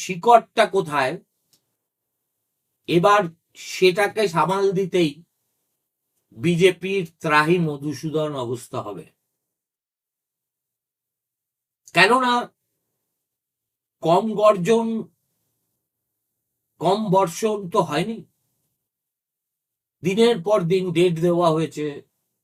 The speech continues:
হ্যান করেঙ্গা, ত্যান করেঙ্গা, এই হবে, সেই হবে, অমুক তারিখে হবে, কিন্তু শেষ পর্যন্ত হয় না।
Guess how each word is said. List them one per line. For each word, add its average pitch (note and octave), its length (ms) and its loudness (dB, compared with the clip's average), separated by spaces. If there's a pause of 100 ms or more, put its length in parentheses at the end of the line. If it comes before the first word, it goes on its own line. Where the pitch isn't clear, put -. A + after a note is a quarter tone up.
(1120)
হ্যান E3 200 0
করেঙ্গা, E3 460 0
ত্যান D#3 300 -2
করেঙ্গা, D3+ 460 -2 (1700)
এই F3 220 2
হবে, D3+ 260 0 (100)
সেই E3+ 320 -2
হবে, D3+ 280 -2
অমুক D3 320 -6
তারিখে D#3 420 -4
হবে, C3 200 -6 (1700)
কিন্তু D#3+ 200 -2 (140)
শেষ D#3 220 -2
পর্যন্ত E3+ 460 -4 (2250)
হয় - 260 -8
না। E2+ 80 -20